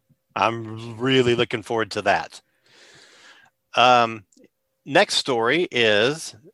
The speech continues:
that the first four films are being released on, uh, four K, coming out September twenty-first. And, uh, all the films are being newly remastered from the original film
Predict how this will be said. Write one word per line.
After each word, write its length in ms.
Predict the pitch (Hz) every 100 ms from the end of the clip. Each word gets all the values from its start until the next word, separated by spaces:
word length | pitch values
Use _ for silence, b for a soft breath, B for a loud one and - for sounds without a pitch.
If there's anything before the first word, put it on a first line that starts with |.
| _
that 280 | 107 113 104
the 80 | 104
first 440 | - 151 185 -
four 280 | - 151 147
films 520 | - 123 104 117 131
are 240 | - 113 107
being 480 | 104 110 107 104 110
released 640 | 107 107 101 101 120 - -
on, 400 | 101 101 98 92 _ _ _ _
uh, 240 | - 101 92
four 240 | - 131
K, 340 | - 208 139 - _ _ B B B B -
coming 280 | 131 131
out 300 | 127 127 - _ _ - -
September 520 | - 117 - 139 131
twenty-first. 840 | - 143 127 - 170 87 - - _ _ _ _ b
And, 440 | - 127 123 120 110
uh, 320 | 113 107 98 98
all 180 | 120 147
the 120 | 156
films 260 | 160 143
are 60 | 131
being 260 | 120 120 120
newly 340 | 143 151 151
remastered 640 | 143 151 135 120 - 131
from 160 | - 120
the 120 | 110
original 340 | 107 120 131 135
film 440 | 113 104 107 113